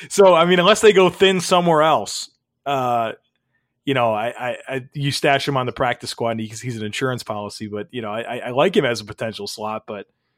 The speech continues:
with this group of, of receivers, it was interesting to me. The Daly pick, I kinda can get behind, like you mentioned there in the, in the, in the late rounds there.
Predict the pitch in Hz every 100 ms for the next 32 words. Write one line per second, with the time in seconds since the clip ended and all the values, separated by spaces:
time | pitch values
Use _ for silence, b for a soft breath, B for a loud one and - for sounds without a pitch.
0 | _ _ - 131 - 160 160 151 131 117
1 | 113 123 113 110 - 120 107 107 107 107
2 | 113 107 107 113 110 120 120 120 139 185
3 | 180 147 147 127 135 127 113 120 113 110
4 | 113 110 107 107 104 110 107 104 104 117
5 | 110 107 104 113 110 110 110 117 110 110
6 | 110 110 107